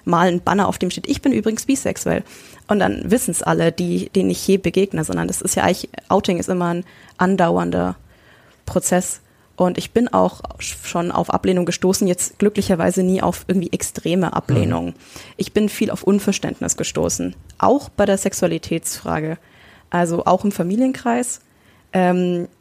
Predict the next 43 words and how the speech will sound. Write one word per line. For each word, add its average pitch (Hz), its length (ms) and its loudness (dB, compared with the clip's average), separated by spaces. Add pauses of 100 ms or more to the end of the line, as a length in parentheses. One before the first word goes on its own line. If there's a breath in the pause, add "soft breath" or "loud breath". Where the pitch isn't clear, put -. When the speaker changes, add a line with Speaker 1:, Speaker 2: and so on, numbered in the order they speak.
Speaker 1:
meine 180 220 2
Tante 226 300 0
zum 233 140 -4
Beispiel 202 260 0
ist - 140 -2
da 180 80 2
nicht, 175 280 -6
aber 170 140 -4
das - 160 -8
ist - 180 -6
auch 185 100 -2
einfach 180 220 -4
das - 160 -4
Alter, 170 320 0
die - 100 -2
ist - 140 -2
da 180 60 2
nicht 180 160 -2
mehr 175 100 4
so 170 100 0
ganz 190 480 0 (360 soft breath)
hinterhergekommen 185 880 0 (380 soft breath)
und 190 240 0
der 185 80 6
muss 196 200 2
sich - 140 -4
das - 140 -4
irgendwie 170 440 -2
drei-, 170 360 0 (160)
dreimal, 170 580 0 (180)
<laughs> - 600 -6
mehrmals 180 520 2
in 175 140 0
so 175 140 2
längeren 175 400 2
Gesprächen 180 400 -2
vermitteln, 170 420 -4
„Hey, 170 140 -2
so 170 120 -6
schaut's 165 260 -6
eigentlich 165 400 -6
aus.“ - 300 -4 (800 soft breath)
Und 180 480 2